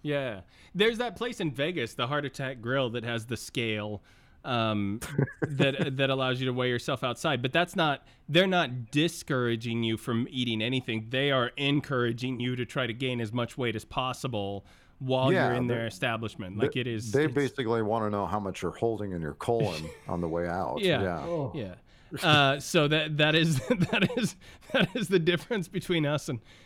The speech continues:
Speaker 1: and other countries. But yeah, I heard about this. Um, and it, they, they are, it is my understanding they are deeply apologetic,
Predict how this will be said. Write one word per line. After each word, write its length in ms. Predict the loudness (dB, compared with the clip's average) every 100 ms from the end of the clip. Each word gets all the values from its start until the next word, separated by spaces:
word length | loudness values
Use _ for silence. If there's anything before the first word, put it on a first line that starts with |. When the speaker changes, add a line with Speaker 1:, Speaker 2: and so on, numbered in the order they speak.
| -12 0
Speaker 1:
and 140 | 4
other 220 | 4 2
countries. 480 | 2 2 2 0 0
But 160 | 0 4
yeah, 280 | 6 4 2
I 140 | 0
heard 260 | 2 2 2
about 320 | 2 0 0
this. 300 | -2 -2 -4 -2
Um, 460 | 2 4 2 -2 -6 -14 -20 -20 0
and 160 | 2
it, 340 | 2 -2 -4 0
they, 540 | 2 4 2 -2 -8
they 440 | -2 2 2 2 2
are, 580 | 2 2 2 2 0 -4 _ _ -20 -20 _
it 160 | -6 0
is 140 | 2
my 300 | 4 4 4
understanding 560 | 2 0 2 2 4 4
they 120 | 4
are 120 | 4
deeply 420 | 2 0 -2 0 -2
apologetic, 720 | 0 0 0 0 0 0